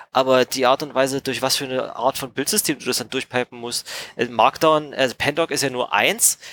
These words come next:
danach hast du bloß LaTeX erzeugt, aber selbst das LaTeX weißt du nicht, wie du es bauen kannst, weil du musst es entweder mit, äh, äh, LaTeX, SciTech,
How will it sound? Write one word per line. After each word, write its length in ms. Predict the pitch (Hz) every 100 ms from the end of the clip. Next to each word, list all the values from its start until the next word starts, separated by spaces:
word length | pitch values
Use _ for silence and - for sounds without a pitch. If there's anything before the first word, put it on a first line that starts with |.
| -
danach 240 | 127 127 143
hast 160 | -
du 40 | -
bloß 200 | 120 110
LaTeX 340 | 120 - 165
erzeugt, 480 | 104 - 120 139 135
aber 160 | 123
selbst 240 | 113 127 -
das 120 | 110
LaTeX 360 | 117 147 143 123
weißt 160 | 123
du 60 | 123
nicht, 160 | 117
wie 20 | -
du 60 |
es 80 | 117
bauen 300 | 110 107 113
kannst, 300 | 127 143 -
weil 120 | 113
du 60 | 117
musst 200 | 123 -
es 140 | 127
entweder 320 | - 131 123
mit, 180 | 120 - -
äh, 200 | 117 113 - - - - - -
äh, 220 | 127 120 104
LaTeX, 560 | 104 104 120 - 170 -
SciTech, 840 | 110 110 147 156 160 165 - -